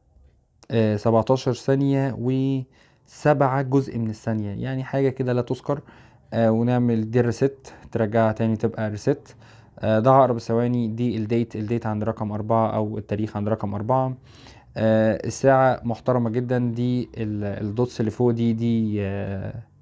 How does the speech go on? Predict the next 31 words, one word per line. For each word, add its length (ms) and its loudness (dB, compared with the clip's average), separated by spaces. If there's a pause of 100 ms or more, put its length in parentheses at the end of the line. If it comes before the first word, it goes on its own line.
(500)
دي 260 2
لومينوفا 520 2
أو 340 -2
اللي 160 -4
هي 500 0
لومينور 580 0
اللي 140 -4
هي 120 2
بتنور 380 0
في 100 -6
الضلمة، 500 -2
والعقرب 1500 -4
الحاجات 400 -4
البيضة 280 0
اللي 120 0
على 120 0
العقرب 320 0
دي 100 -4
كده 260 0 (480)
بتنور 460 4
في 100 -10
الضلمة. 400 0 (380)
ساعة 180 2
زي 100 2
ما 80 2
احنا 180 -4
قلنا 300 0
اتنين 280 -4
وأربعين 680 0
ملي. 420 -2 (180)
أنا 200 -2